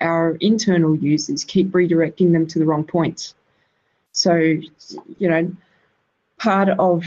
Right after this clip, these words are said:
that, um, learning teaching relationship is the students directly contacting their coordinators or their tutors.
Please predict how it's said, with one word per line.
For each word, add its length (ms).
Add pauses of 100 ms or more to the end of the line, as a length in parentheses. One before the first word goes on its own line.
that, 340 (520)
um, 600 (160)
learning 420
teaching 360
relationship 720 (160)
is 240
the 100
students 760 (560)
directly 400
contacting 580
their 100
coordinators 720
or 100
their 140
tutors. 580